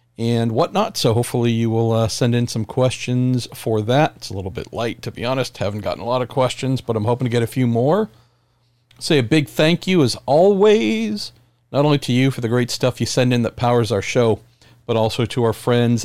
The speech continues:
at Cooper Tires. There's three drivers from the twenty twenty-one Indy Light season now promoted to IndyCar.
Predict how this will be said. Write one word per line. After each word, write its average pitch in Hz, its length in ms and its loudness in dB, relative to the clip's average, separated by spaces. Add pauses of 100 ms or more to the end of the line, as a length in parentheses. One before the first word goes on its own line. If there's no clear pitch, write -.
(100)
at 120 300 0 (100)
Cooper 202 300 -2
Tires. 131 640 0 (640)
There's - 240 -12
three 156 320 2
drivers 127 640 0
from 104 260 -6
the 95 80 -4
twenty 131 520 -4
twenty-one 113 720 0 (280)
Indy 127 220 2
Light 113 280 2
season 104 500 -4
now 127 600 2 (260)
promoted 117 480 0
to 120 100 -4
IndyCar. 107 720 -2